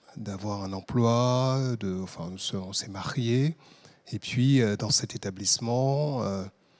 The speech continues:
voilà, j'ai franchi, euh, enfin, j'ai occupé plusieurs, plusieurs postes et j'ai franchi aussi les échelons.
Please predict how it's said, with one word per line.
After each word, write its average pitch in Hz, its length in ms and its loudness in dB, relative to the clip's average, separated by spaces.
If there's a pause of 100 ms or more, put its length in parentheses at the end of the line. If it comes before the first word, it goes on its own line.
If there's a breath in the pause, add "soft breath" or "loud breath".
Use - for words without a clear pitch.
(300 soft breath)
voilà, 98 300 -4
j'ai 98 180 -4
franchi, 127 720 2
euh, 104 300 2 (180)
enfin, - 300 -10
j'ai 113 200 -6
occupé 113 320 -2
plusieurs, 110 460 0
plusieurs 101 380 -4
postes 127 440 2
et - 40 -6
j'ai 95 120 -6
franchi - 400 -6
aussi 107 220 -2
les 104 160 -2
échelons. 110 300 -4